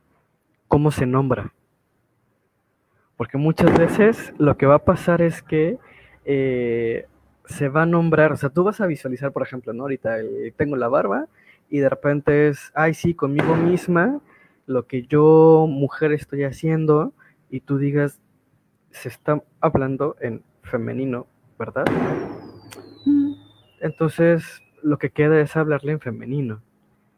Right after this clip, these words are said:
Speaker 1: Si de repente empieza a jugar, lo que yo regularmente hago es jugar con los pronombres,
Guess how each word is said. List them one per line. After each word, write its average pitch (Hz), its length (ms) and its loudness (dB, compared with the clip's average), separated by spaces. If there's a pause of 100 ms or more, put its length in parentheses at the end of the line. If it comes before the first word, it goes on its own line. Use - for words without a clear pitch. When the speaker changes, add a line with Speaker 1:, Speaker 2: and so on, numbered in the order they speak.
(960)
Speaker 1:
Si - 260 -2
de 143 120 4
repente 151 440 0
empieza 156 340 -2
a 151 40 -2
jugar, 170 520 0
lo 127 160 -4
que 135 160 -6
yo - 200 2
regularmente 143 760 4
hago 147 280 4
es 127 120 0
jugar 135 400 -2
con 139 180 0
los 131 160 0
pronombres, 175 540 0